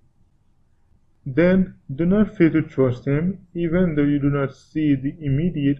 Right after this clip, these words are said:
answer to your prayers. Rely upon his sure promise, "Ask, and it shall be given you." If we take counsel with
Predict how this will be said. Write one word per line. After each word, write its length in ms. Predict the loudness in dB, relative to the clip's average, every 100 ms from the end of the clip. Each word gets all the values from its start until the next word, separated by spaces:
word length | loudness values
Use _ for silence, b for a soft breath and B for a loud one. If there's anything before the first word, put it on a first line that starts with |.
| -4
answer 460 | -6 -6 -6 -4 -4
to 160 | -6
your 160 | -4 -4
prayers. 580 | -6 -8 -4 -4 -6 -12 _ _ _ _ _ _ _ _ _ _ _ _ _ -6
Rely 360 | 2 4 4 2
upon 300 | 0 0 0
his 120 | 0
sure 320 | -2 0 2
promise, 640 | 0 -2 0 0 0 -4 -10 _ _ _ _
"Ask, 400 | -4 -2 -4 -10 _ _ -2
and 100 | 0
it 100 | 0
shall 180 | -4 -4
be 160 | -4
given 400 | -2 -2 0 0
you." 140 | 0 -4 _ _ _ _ _ _ _ _ _ _ _ _ _ _ -2
If 240 | 0 2
we 100 | 0
take 340 | 2 0 -2 -4
counsel 800 | -6 -4 -4 -2 0 0 -2 -2
with 200 | -4